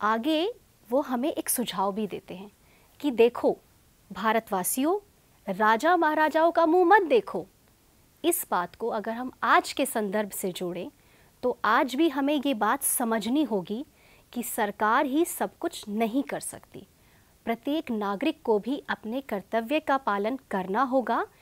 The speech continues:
तो राजा महाराजाओं का मुंह मत देखो, वो तो अपने ही शानो शौकत में लगे हैं, वो कुछ नहीं करेंगे। और किसी अंधविश्वास में भी मत पड़िए,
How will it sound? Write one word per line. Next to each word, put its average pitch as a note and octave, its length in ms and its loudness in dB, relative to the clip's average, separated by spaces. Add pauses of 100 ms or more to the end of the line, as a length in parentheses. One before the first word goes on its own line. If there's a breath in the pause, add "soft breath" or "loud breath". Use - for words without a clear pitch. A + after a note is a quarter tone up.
(300 soft breath)
तो C4+ 100 2
राजा A3 420 2
महाराजाओं D4 560 2
का D#4+ 160 2
मुंह D4 260 4
मत C4+ 160 4
देखो, D4+ 520 0
वो A#3 200 2
तो D4+ 160 -2
अपने D#4+ 540 2
ही D#4+ 420 2
शानो B3 380 0
शौकत B3+ 420 -2
में A#3+ 140 -2
लगे G#3+ 280 -4
हैं, C#4 140 -8
वो C#4 140 -4
कुछ D4+ 340 -8
नहीं D#4+ 280 0
करेंगे। D#3 460 -8 (840 soft breath)
और C4 340 10 (400)
किसी F#4+ 240 4
अंधविश्वास D4 1040 2
में C#4+ 160 2
भी B3+ 140 0
मत G3+ 160 -4
पड़िए, C3 440 -10